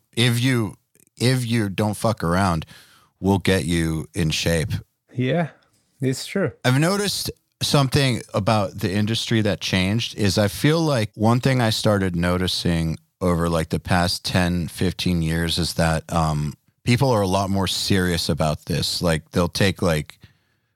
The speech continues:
Speaker 1: gyms with them on the road. They'll take trainers on the road, like masseuses. Like, they'll, it's, like, a much more important thing as opposed to when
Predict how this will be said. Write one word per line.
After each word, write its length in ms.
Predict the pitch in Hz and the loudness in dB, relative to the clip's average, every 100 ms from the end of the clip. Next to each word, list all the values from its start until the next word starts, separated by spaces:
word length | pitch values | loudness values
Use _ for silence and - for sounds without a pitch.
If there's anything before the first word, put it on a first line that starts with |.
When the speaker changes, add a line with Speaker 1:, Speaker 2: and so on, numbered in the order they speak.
| _ _ _ _ - | _ _ _ _ -8
Speaker 1:
gyms 380 | 101 131 135 123 | 0 2 2 0
with 100 | 117 | 0
them 140 | 127 | 2
on 140 | 120 | 2
the 80 | 117 | 2
road. 340 | 110 113 110 101 | 2 2 0 0
They'll 140 | 87 | -4
take 380 | - 82 78 - _ _ _ | 0 -2 -2 -8 _ _ _
trainers 520 | - 143 131 123 117 113 | -2 2 4 2 0 0
on 120 | 113 | 2
the 100 | 110 | 2
road, 440 | 104 107 104 101 | 2 2 2 0
like 180 | 85 78 | -2 -4
masseuses. 840 | 92 95 - 120 113 - 104 98 92 | -4 -4 0 2 2 0 0 0 0
Like, 300 | 85 82 - - - - - - | 0 0 -8 -18 -16 -18 -20 -8
they'll, 500 | 110 107 104 101 - - - - | 2 2 4 0 -6 -14 -14 -10
it's, 340 | - 123 107 - | 0 0 0 2
like, 440 | 120 98 90 - - _ _ _ _ _ _ | 2 2 -2 -10 -20 _ _ _ _ _ _
a 100 | 113 | 2
much 600 | 107 113 113 120 - - - _ - | 2 4 2 2 -2 -6 -8 _ -4
more 380 | 110 107 107 104 | 0 2 2 2
important 560 | 95 - 104 92 90 | -2 0 0 0 -2
thing 460 | - - 90 120 156 _ _ _ _ _ | -4 0 2 0 -4 _ _ _ _ _
as 200 | 107 98 | 0 0
opposed 520 | 98 110 104 98 - | 0 2 2 0 -4
to 600 | - 101 95 87 85 85 - _ | -2 0 2 0 -2 -4 -8 _
when 440 | 98 95 92 90 | -2 0 0 -2